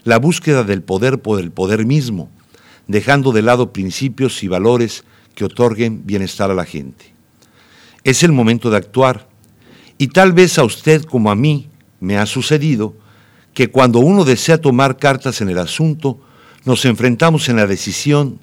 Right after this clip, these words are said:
de qué medio seguir para lograrlo. Ahora considero es el momento para hacerlo, fuera de falsas ideologías y dejando de lado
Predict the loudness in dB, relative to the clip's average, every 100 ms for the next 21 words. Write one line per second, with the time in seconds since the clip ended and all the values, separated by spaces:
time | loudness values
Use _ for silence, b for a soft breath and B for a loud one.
0 | -8 -2 -2 0 0 2 2 0 0 -4
1 | -2 -4 -2 -2 0 0 2 0 0 -8
2 | -18 _ _ _ b b b b b 0
3 | 4 4 2 -2 -4 0 2 2 0 -4
4 | b b b b b -2 0 2 2 2
5 | 2 0 -2 0 0 0 -2 -2 -4 -14
6 | _ _ b b b _ 4 6 6 4
7 | 2 0 2 -2 -2 -4 -2 -4 -4 0
8 | 0 0 -8 b b b -4 -2 0 0
9 | 0 0 0 2 4 2